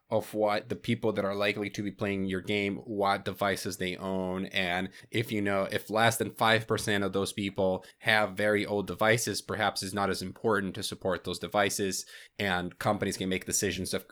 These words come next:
where that cutting point is. Okay, we're gonna go from the iPhone eight till the iPhone eleven, um, or something along those lines. So I feel like we're, we're gonna get to that point with consoles,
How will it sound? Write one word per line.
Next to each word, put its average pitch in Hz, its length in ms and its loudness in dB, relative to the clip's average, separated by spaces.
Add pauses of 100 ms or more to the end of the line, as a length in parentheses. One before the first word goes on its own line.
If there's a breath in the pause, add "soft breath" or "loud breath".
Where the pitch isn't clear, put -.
where 101 300 2
that 92 300 0
cutting 101 280 0
point 92 300 -4
is. 92 240 0
Okay, 92 220 -2
we're 87 120 -2
gonna 92 200 -2
go 95 240 2
from 92 280 -4 (220 loud breath)
the 104 180 -4
iPhone 107 640 4
eight 98 500 -2
till 101 220 0
the 95 180 -4
iPhone 90 720 0
eleven, 90 520 -2 (220 soft breath)
um, 92 440 0
or 104 100 2
something 98 340 -2
along 90 220 -2
those 87 200 -4
lines. 87 180 -6
So 123 80 4
I 123 40 4
feel 170 180 6
like 147 180 8
we're, 120 240 4
we're 120 140 2
gonna 147 180 4
get 117 200 4
to 127 60 -6
that 127 200 4
point 139 160 0
with 104 80 -4
consoles, 127 640 0